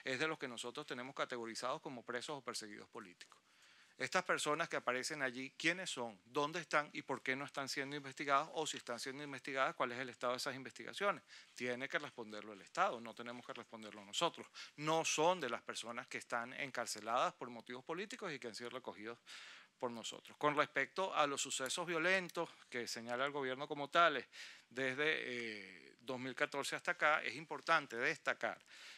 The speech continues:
que de las cuarenta y tres personas que aparecen en las listas oficiales como, eh, que perdieron la vida durante esos sucesos,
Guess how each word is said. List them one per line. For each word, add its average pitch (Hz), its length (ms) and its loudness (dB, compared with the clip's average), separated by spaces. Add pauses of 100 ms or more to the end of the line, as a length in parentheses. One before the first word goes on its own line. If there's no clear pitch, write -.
(100)
que 139 120 2
de 139 100 4
las 135 140 4
cuarenta 131 280 2
y 131 60 -4
tres 147 200 4
personas 190 380 2
que 190 80 0
aparecen 151 420 2
en 170 100 0
las 131 120 0
listas 139 300 -2
oficiales 139 580 4
como, 139 460 -2
eh, 120 400 -4
que 123 80 -4
perdieron 127 460 -2
la 151 80 6
vida 170 240 4
durante 123 360 -2
esos 151 220 -4
sucesos, 139 500 -2